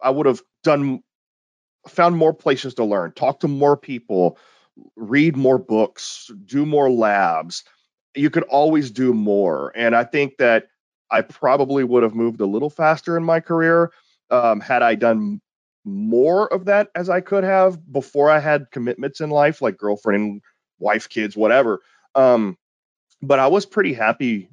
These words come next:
with my path of self-discovery. And, and one of the biggest points of advice that I can give people is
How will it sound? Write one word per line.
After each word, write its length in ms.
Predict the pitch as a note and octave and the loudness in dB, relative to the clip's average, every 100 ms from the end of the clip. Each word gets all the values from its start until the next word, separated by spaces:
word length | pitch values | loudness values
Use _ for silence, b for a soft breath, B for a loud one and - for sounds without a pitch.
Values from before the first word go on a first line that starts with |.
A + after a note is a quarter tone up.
| _ | _
with 280 | G#2+ A2+ - | -6 -6 -2
my 160 | A2+ F#2 | -2 -2
path 420 | G#2+ G#2+ A2 - | -2 0 0 -4
of 160 | A#2 - | -12 -4
self-discovery. 920 | B2 A2+ - - G#2+ A2 G#2 E2 D#2 _ _ - | -2 -2 -6 -4 -2 0 -2 -6 -10 _ _ -4
And, 340 | A#2+ A#2 A2+ - | 0 0 -2 -4
and 220 | B2 A#2+ | -2 0
one 180 | C3 F#3 | 2 2
of 60 | |
the 60 | F#3 | -2
biggest 400 | A#2 B2+ D3 - | 0 0 0 -6
points 260 | C#3 B2+ B2 | -4 -2 -2
of 80 | |
advice 360 | G#2+ F#2+ F#2+ A2+ | -4 -2 -2 -2
that 140 | A2 | -2
I 80 | G2+ | -2
can 180 | - G2 | -2 -6
give 220 | G#2+ A#2+ | -4 -4
people 340 | D3+ A#2+ G2 G2 | -6 -2 -2 2
is 300 | A2 G#2+ | 2 0